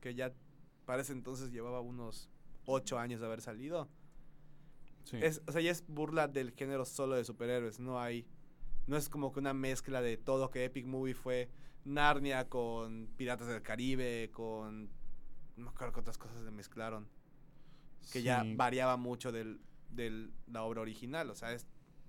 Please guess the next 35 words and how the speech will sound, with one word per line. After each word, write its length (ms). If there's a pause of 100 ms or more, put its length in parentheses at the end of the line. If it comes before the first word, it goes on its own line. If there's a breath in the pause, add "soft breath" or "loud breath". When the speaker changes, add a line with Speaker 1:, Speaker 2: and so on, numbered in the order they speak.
(140)
Speaker 1:
eh, 240
Superhero 440
Movie 300
era 240 (320)
Speaker 2:
Disaster 460
Movie, 240
ya 80
lo 60
dijimos. 440 (640 loud breath)
Speaker 1:
Disaster 380
Movie 180
estuvo 300
terrible. 720
Speaker 2:
Terrible, 420
horrible. 300
Speaker 1:
Estuvo 260
terrible. 640 (300)
Speaker 2:
Igual, 680
ah, 600 (440)
Speaker 1:
Mi, 260 (380 loud breath)
Una 180
Speaker 2:
no, 100
Speaker 1:
loca 100
Speaker 2:
no 40
Speaker 1:
película 180
Speaker 2:
es 40
Speaker 1:
de 80
Esparta 380
me 80
gustó. 280
Speaker 2:
Una 220
loca 240
película 300
de 40
vampiros. 540